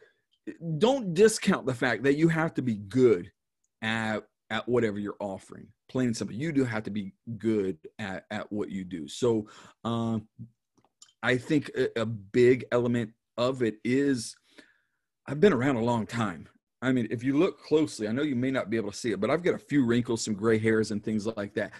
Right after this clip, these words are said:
The average internet marketing entrepreneur, um, is still going through puberty. You know what I mean? Uh, <laughs> so, I mean, they are, um, nineteen years old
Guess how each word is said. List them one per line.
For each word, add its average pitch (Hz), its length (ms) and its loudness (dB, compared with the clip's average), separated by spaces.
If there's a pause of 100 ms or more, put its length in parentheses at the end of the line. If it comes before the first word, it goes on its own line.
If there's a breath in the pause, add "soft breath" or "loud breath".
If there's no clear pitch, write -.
The 131 220 -4
average 156 520 0 (440)
internet 160 480 2
marketing 143 560 2
entrepreneur, 131 840 4 (460 loud breath)
um, 120 360 0
is - 100 -6
still 156 180 6
going 139 260 4
through 117 200 -2
puberty. 110 600 -2 (200)
You 123 100 2
know 143 60 6
what 135 100 4
I 120 40 4
mean? 123 360 0 (320 soft breath)
Uh, 120 260 4 (420)
<laughs> 156 380 -6
so, 143 480 2 (300 loud breath)
I 170 80 4
mean, 165 240 4 (240 loud breath)
they 175 380 8
are, 143 340 8 (320 loud breath)
um, 135 460 2 (480 loud breath)
nineteen 190 580 6
years 175 380 6
old 131 360 6